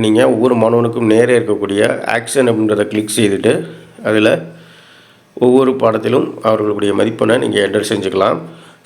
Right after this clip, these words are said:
சப்போஸ் இப்பொழுது நீங்க அனைத்து பாடங்களும் பேப்பர் திருத்தம் செய்யாமல் ஒரு சில பாடங்களுக்கு மட்டும் மதிப்பெண் வழங்க வேண்டியிருந்ததுன்னா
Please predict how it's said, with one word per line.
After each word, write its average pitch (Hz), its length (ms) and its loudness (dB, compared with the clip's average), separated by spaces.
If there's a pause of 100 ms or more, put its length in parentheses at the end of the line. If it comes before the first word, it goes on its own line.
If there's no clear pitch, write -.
சப்போஸ் 131 420 0
இப்பொழுது 123 340 2
நீங்க 113 160 4 (1080)
அனைத்து 127 280 0 (120)
பாடங்களும் 123 440 2 (180)
பேப்பர் 120 420 0
திருத்தம் 117 380 -2
செய்யாமல் 110 540 2
ஒரு 127 160 2
சில 127 100 4 (100)
பாடங்களுக்கு 120 400 2
மட்டும் 143 240 0 (100)
மதிப்பெண் 117 360 -2 (320)
வழங்க 117 280 2
வேண்டியிருந்ததுன்னா 107 640 2